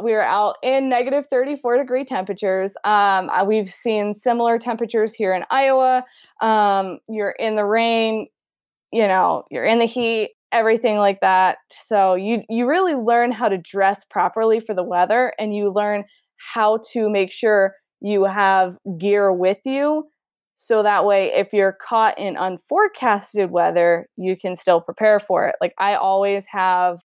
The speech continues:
um, my rain gear rolled up in my backpack, at the bottom of my backpack, no matter where I'm going, no matter what the forecast is,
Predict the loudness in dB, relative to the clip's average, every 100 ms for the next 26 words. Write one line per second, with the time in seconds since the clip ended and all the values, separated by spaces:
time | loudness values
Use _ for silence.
0 | -4 -2 -2 -4 -6 -2 -2 0 -2 -2
1 | 0 2 2 2 4 2 0 -2 -2 -2
2 | 0 0 0 0 0 0 -6 0 2 2
3 | 0 -2 0 0 0 0 0 0 -4 -2
4 | 0 2 2 2 0 -2 -2 -4 -6 -2
5 | 0 2 0 0 0 0 2 -2 0 -4